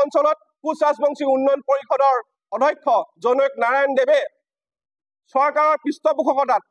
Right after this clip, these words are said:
আৰু আক্ৰাচুৰ কোচ ৰাজবংশী ছাত্ৰ সন্থাৰ আন এটা গোটৰ এজন স্বয়ম্ভূ সভাপতিৰ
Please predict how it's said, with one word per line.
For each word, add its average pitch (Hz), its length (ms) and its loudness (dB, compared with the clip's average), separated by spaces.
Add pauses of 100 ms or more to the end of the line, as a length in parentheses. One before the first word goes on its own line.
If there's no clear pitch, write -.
আৰু 247 240 0
আক্ৰাচুৰ 294 480 -2
কোচ - 200 -2
ৰাজবংশী 269 360 -2
ছাত্ৰ 262 280 -6
সন্থাৰ 262 400 0 (480)
আন 269 120 0
এটা 277 200 0
গোটৰ 262 260 0
এজন 254 260 0
স্বয়ম্ভূ 269 440 0
সভাপতিৰ 254 540 -2